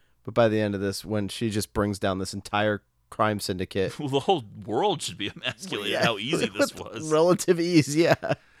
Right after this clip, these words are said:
Speaker 2: Yeah, this motherfucker's, like, so scared. He's like, "I gotta get a new
Speaker 1: <laughs> Yeah.
Speaker 2: face and change my name. I can't even be the same man anymore."
Speaker 1: She's just like, "I'm gonna take these motherfuckers down."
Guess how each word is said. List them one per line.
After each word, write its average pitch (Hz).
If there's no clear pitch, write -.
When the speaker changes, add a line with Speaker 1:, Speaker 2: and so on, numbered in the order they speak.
Speaker 2:
Yeah, 139
this 165
motherfucker's, 131
like, 107
so 127
scared. 123
He's 107
like, 107
"I 113
gotta 131
get 123
a 110
new 110
Speaker 1:
<laughs> 139
Yeah. -
Speaker 2:
face 127
and 113
change 127
my 127
name. 120
I 123
can't 135
even 135
be 123
the 117
same 113
man 113
anymore." 95
Speaker 1:
She's 262
just -
like, 220
"I'm 220
gonna 226
take 165
these 139
motherfuckers 123
down." 98